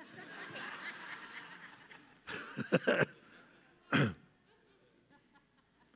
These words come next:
I thought, when I saw that, I thought, "That is too, <laughs> that is too funny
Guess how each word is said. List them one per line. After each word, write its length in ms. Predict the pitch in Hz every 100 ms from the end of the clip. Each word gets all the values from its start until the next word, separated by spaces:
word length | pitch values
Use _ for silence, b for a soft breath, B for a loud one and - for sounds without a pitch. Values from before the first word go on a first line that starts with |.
| _ _ _ _ _ _ -
I 380 | 190 269 277 226
thought, 360 | 233 220 196
when 100 | 220
I 120 | 233 208
saw 320 | 254 262 262
that, 200 | 240 214
I 140 | 208
thought, 360 | 196 196 180 - b
"That 180 | 190 247
is 140 | 185 -
too, 220 | 208 - - -
<laughs> 120 | 143 - - - - B B
that 200 | 185 247
is 200 | 175 147
too 200 | - 233
funny 440 | 175 214 208 202